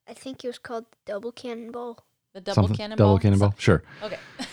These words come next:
Speaker 1: I forgot.
Speaker 3: The, the hyperball, something like
Speaker 1: <laughs>
Speaker 3: that.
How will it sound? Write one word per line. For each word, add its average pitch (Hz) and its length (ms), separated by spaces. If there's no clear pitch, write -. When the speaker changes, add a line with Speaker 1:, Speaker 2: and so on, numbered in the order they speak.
Speaker 1:
I 453 100
forgot. - 420
Speaker 3:
The, - 80
the - 180
hyperball, 117 760
something 117 280
like 98 180
Speaker 1:
<laughs> - 40
Speaker 3:
that. 98 180